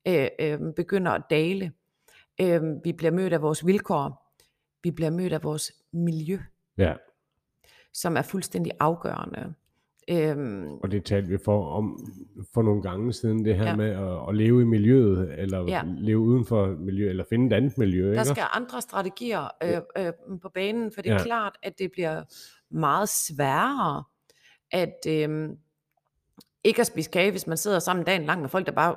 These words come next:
Speaker 1: kører kage rundt i hovedet.
Speaker 2: Ja.
Speaker 1: Øhm, øh, og, og det er meget hårdt at skal, øh, og det, og, og det er jo det, der går galt, når folk, de laver den her, øh, "Sig mig, hvad, hvad er der galt med mig? Hvorfor er det, at jeg ikke bare kan? Jeg ved jo godt, det ikke er det her, jeg skal spise."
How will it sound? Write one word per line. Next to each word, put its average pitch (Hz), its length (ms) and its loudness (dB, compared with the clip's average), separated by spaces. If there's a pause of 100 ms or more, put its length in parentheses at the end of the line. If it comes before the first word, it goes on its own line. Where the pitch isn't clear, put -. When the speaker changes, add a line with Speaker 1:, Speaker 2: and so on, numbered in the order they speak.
(100)
Speaker 1:
kører 190 180 2
kage 175 200 0
rundt 170 200 -2
i - 20 0
hovedet. 151 400 -2
Speaker 2:
Ja. 117 140 6 (380)
Speaker 1:
Øhm, 160 680 0 (160)
øh, 160 260 -2 (220)
og, 180 100 0 (240)
og 185 60 -6 (240)
det 202 180 -2
er 180 80 -8
meget 160 200 0
hårdt 180 420 0 (500)
at 170 120 -2
skal, 156 420 -6 (140)
øh, 165 140 -2
og 165 120 -6
det, 196 180 -2 (260)
og, 202 60 -6 (160)
og 185 120 -6
det 208 60 -2
er - 0 -
jo - 80 -2 (140)
det, 240 100 -2
der 269 80 -2
går 175 240 -2
galt, 220 320 0
når 165 180 -6
folk, 220 260 2 (120)
de 208 160 0 (420)
laver 202 360 4
den 185 180 0
her, 175 280 0 (600)
øh, 175 240 0
"Sig 208 160 -2
mig, 180 80 2
hvad, 196 220 4
hvad 220 100 6
er 220 40 6
der 202 60 0
galt 220 240 -2
med 190 80 -2
mig? 220 120 0
Hvorfor 208 240 -2
er 196 140 2
det, 202 120 0
at 147 140 -4
jeg 170 100 0
ikke 190 160 -8
bare 180 140 2
kan? 160 220 -4
Jeg 165 140 -2
ved 226 120 2
jo 175 100 -2
godt, 185 180 -2
det 180 60 0
ikke 180 100 -2
er - 40 -4
det 196 100 -2
her, 190 60 2
jeg 180 80 -2
skal - 120 -10
spise." 196 420 -6